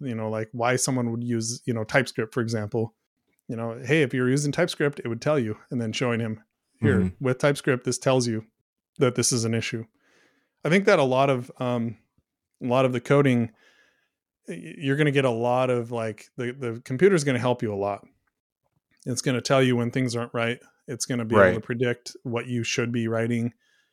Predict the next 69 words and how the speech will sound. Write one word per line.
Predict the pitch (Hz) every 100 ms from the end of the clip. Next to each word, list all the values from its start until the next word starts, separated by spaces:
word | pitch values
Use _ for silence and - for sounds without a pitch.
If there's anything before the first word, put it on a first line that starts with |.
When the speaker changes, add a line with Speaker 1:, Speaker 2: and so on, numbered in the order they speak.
| _ _ _ -
Speaker 1:
Um, | 123 120 117
but | 131
at | 135
the | 139
end | 147
of | 131
the |
day, | 127 135
you | 123
still | 123 156 139
need | 135
to | 123
be | 123
able | 117 117 113
to |
think | 139 123
through | 139 123
the |
problems | 110 131 123 135 123 123 - -
and | 123 117
know | 127
what's | 135 135 135
available, | 117 117 117 120
what, | 120 135
know | 131 135
what's | 123
possible, | - 117 110 120 113 113 - _ _ _ 107
Speaker 2:
Mm-hmm. | 98
Speaker 1:
and, | 131 127 120 117
uh, | 123 117
kind | 117 202 269
of | 170
be | 151
able | 151
to | 139
have | 165
that | 151 135
spidey | - 143 135
sense | 131 127 123
of, | 123
"This | 143
isn't | 135 120 -
quite | - 113
right." | 117 107 -
'Cause | - 139
that's | 165 196
one | 180 175
of | 139
the |
Speaker 2:
Right. | 92
Speaker 1:
reasons | - 127 120
why | 120 120 120
I'm | 117 113 110
really | 120 113
good | 120 113
at | 110
GitHub | 120 117 117
Copilot | 139 127 120 113 113
is | 113
I | 113
can | 117
look | 117 113
at |
the | 113
code | 127
and | 113
be | 113
like, | 113 -
"Eh, | -